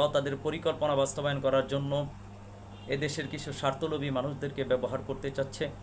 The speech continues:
যাদেরকে ক্ষমতা এবং অর্থের মোহে তাদেরকে ব্যবহার করা হচ্ছে বা ব্যবহার করা হবে।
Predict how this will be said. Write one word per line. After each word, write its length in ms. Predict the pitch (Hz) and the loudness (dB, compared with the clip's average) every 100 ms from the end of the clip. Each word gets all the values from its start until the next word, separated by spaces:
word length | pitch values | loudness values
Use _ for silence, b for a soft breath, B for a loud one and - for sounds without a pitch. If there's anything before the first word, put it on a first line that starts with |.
| - - - - - - - 110 | -14 -14 -12 -12 -12 -12 -6 2
যাদেরকে 340 | 127 151 - 147 | 2 2 -2 -4
ক্ষমতা 300 | 143 139 147 139 | 0 0 4 4
এবং 100 | 131 131 | 4 2
অর্থের 300 | - 165 156 143 | 0 -2 -2 -2
মোহে 240 | 113 127 - - - - - - - | -2 -2 -4 -10 -12 -12 -12 -12 -2
তাদেরকে 320 | 127 131 139 127 | 0 0 0 0
ব্যবহার 300 | 123 123 135 131 | 2 2 0 4
করা 140 | 135 127 | 4 4
হচ্ছে 260 | - - 147 135 | -2 -4 0 2
বা 80 | 123 117 - 123 | 2 0 -2 2
ব্যবহার 280 | 123 127 131 | 2 2 2
করা 140 | 131 127 | 2 2
হবে। 180 | 135 | 0